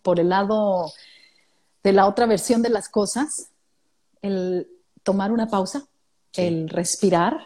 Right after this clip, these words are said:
Speaker 1: a veces, porque estamos como muy acelerados, no nos damos cuenta que no estamos respirando, pero el mo-, a ver,
Speaker 2: Exactamente.
Speaker 1: espe-, dame un momento, y a veces te sales de la habitación, cortas con esa energía, respiras,
Speaker 2: Mm.
Speaker 1: inhalas profundo, exhalas,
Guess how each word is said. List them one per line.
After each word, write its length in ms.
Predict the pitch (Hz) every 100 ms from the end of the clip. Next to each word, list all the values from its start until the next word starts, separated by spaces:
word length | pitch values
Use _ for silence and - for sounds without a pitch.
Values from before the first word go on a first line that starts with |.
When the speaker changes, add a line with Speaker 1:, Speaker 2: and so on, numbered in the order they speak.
| -
Speaker 1:
a 80 | 180
veces, 280 | 180 262
porque 180 | - -
estamos 260 | - 220 247
como 140 | 208
muy 100 | 190
acelerados, 440 | 214 208 165 180 196
no 100 | 226
nos 140 | 254
damos 240 | 247 240 -
cuenta 240 | 214 208
que 100 | 196
no 60 | 180
estamos 260 | - 196
respirando, 500 | 185 - 156 160 185 294 _ _ _ _
pero 160 | - 202
el 60 | 196
mo-, 100 | -
a 60 | 220
ver, 120 | 220
Speaker 2:
Exactamente. 260 | 226 208 220
Speaker 1:
espe-, 100 | 214
dame 200 | 269 302
un 60 |
momento, 520 | 285 233 202 190 170 - -
y 80 |
a 60 | 170
veces 180 | 175 202
te 100 | 165
sales 300 | - 190 208
de 80 | 190
la 60 |
habitación, 760 | 160 165 - - 202 269 392 - _ _
cortas 480 | - 277 - 233 -
con 140 | 190
esa 160 | 190 233
energía, 440 | 196 160 180 202 - _
respiras, 760 | - 180 - 233 208 240 - - _ - 165
Speaker 2:
Mm. 260 | 156 123 101 - - _
Speaker 1:
inhalas 520 | 214 208 214 214 214 -
profundo, 560 | 196 226 233 233 214
exhalas, 540 | 208 220 208 220 -